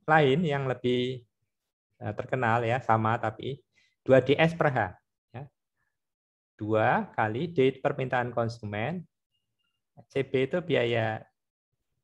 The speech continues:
pesan dibagi H, biaya simpan. Total cost-nya sama dengan D per Q, ya, pemes-, jumlah pesanan konsumen dibagi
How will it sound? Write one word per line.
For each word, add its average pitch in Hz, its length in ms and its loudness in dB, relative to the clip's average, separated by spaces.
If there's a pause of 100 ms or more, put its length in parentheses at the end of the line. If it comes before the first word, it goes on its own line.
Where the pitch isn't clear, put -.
(120)
pesan 135 480 2 (400)
dibagi 113 400 -2
H, 117 320 2
biaya 107 240 4
simpan. 107 400 -4 (1120)
Total 127 380 0
cost-nya 170 340 2
sama 170 240 -2
dengan 135 400 -2 (880)
D 151 140 6
per 160 180 0
Q, 127 380 -4 (640)
ya, 107 160 -12
pemes-, 113 380 -4 (720)
jumlah 117 640 0 (340)
pesanan 117 600 0 (320)
konsumen 120 560 -2
dibagi 117 720 0